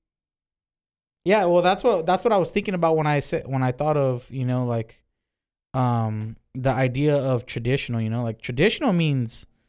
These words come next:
there's no way out, bro. That's traditional to me. Like, even, even probably infidelity is like, if you're married, bro,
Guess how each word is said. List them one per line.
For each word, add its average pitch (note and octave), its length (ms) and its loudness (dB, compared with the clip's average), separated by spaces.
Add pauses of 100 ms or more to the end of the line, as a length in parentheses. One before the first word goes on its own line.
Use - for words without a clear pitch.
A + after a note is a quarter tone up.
(300)
there's C#3+ 180 2
no G#3+ 140 4
way A#2 200 2
out, A#2 260 2
bro. A2+ 220 -4 (760)
That's D#3 220 0
traditional B2 500 -4
to - 100 -10
me. A2+ 260 -8 (640)
Like, A2+ 260 -6 (640)
even, G#3+ 460 2
even G#3 300 0
probably E3+ 480 0
infidelity B2 640 -2
is A2+ 120 -4
like, A2 300 -6 (100)
if - 140 -10
you're G3+ 100 2
married, A3+ 420 0
bro, D4 260 -2